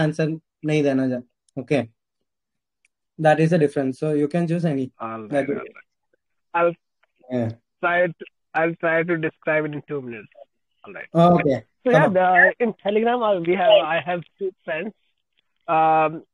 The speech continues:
Speaker 2: when they met in the V C, then they become, they come to, in, they, they become a good fri-, good friend. They become, they come to the relationship. After that, what happened?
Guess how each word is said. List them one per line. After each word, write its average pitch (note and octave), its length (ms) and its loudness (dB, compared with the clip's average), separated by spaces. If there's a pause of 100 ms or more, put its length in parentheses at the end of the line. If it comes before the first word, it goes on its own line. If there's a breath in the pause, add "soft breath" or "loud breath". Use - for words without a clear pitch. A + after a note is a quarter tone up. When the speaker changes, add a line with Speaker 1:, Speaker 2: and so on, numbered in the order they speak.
Speaker 2:
when D#3 720 -6 (160)
they F3 180 0
met E3+ 260 -2
in F#3 140 -4
the F3 100 -2
V E3 280 -2
C, F3 120 -4
then D#3+ 220 -6
they D#3 80 -6
become, D3 420 -10
they C#3 160 -12
come D3+ 200 -6
to, D#3+ 100 -6
in, C#3 220 -4 (280)
they, D3 340 -6 (480)
they D#3 140 -4
become D#3+ 260 -2
a D#3 60 0
good D3+ 200 -2 (140)
fri-, D3 200 -2
good D#3 220 -6 (120)
friend. D#3+ 340 -4
They D#3 60 -4
become, D3+ 440 -8
they D3+ 80 -6
come D3+ 280 -8
to D3+ 80 -8
the D3+ 120 -6
relationship. C#3+ 680 -8
After D3 300 -6
that, D3+ 160 -6
what D3+ 220 -10
happened? D3+ 440 -8